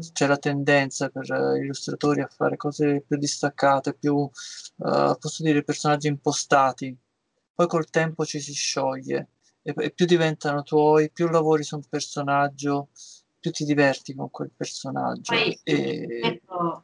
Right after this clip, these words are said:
Speaker 2: il fumetto ti insegna un sacco a fare recitare i personaggi, questa è la
Speaker 1: Sì.
Speaker 2: cosa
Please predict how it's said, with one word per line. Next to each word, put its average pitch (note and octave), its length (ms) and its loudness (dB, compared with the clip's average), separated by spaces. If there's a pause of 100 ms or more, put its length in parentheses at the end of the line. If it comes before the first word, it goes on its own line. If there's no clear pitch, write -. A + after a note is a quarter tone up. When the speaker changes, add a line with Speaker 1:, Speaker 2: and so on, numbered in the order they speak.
Speaker 2:
il F#3 120 -10
fumetto G#3 340 -2
ti F3 80 -4
insegna F3 340 -2
un E3+ 60 -2
sacco F3 280 -2
a E3+ 40 -2
fare E3+ 200 -4
recitare E3 420 -2
i E3 40 -4
personaggi, D#3+ 800 -2
questa E3 320 -4
è - 20 -2
la D3+ 120 2
Speaker 1:
Sì. D3+ 240 2
Speaker 2:
cosa D#3 200 -2